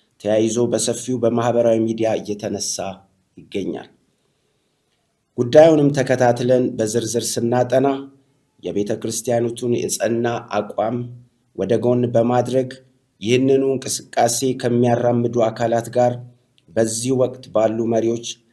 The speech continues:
ተቃዋሚ፣ ተቋማዊ ግንኙነቶች እየተደረጉ እንደሆነና ይህንኑ ለመሸፈን ከእውነት የራቁ መግለጫዎች ሲወጡና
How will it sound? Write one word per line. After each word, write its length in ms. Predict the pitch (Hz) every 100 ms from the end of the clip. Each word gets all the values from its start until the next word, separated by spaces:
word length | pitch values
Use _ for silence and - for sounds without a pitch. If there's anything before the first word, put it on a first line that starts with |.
| _ _ _
ተቃዋሚ፣ 560 | 95 95 104 110 117 120 120 - _ _ _ _ -
ተቋማዊ 760 | 110 - 123 123 120 120 123
ግንኙነቶች 840 | 120 117 117 117 113 113 120 120 -
እየተደረጉ 760 | 101 113 117 110 104 113 110
እንደሆነና 800 | 113 110 110 117 120 120 131 131 - - _ _ _ 101
ይህንኑ 580 | 117 139 143 143 143 143 - 82
ለመሸፈን 920 | 107 117 110 117 - - 131 131 131 - _ _ _ _ -
ከእውነት 440 | - 120 127 123
የራቁ 400 | 127 120 120 -
መግለጫዎች 680 | 113 107 113 110 - 104 107
ሲወጡና 760 | - 117 110 113 120 123 127